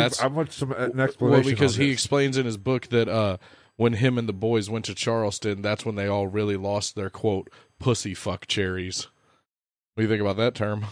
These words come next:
Speaker 2: So that's just a very
Speaker 1: This is
Speaker 2: fan-,
Speaker 1: how this guy talked. Like
Speaker 2: fancy redneck way of saying lost their virginity?
Speaker 1: Yeah.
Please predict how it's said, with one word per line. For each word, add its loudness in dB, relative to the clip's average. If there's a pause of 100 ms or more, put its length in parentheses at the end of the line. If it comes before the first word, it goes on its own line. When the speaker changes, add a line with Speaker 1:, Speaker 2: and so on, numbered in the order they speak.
(560)
Speaker 2:
So 0
that's -2
just -8
a -8
very -4
Speaker 1:
This 4
is 4
Speaker 2:
fan-, 6
Speaker 1:
how 8
this 6
guy 6
talked. -2
Like 2
Speaker 2:
fancy -4
redneck -6
way 0
of -4
saying -8
lost -6
their -10
virginity? -4
Speaker 1:
Yeah. 2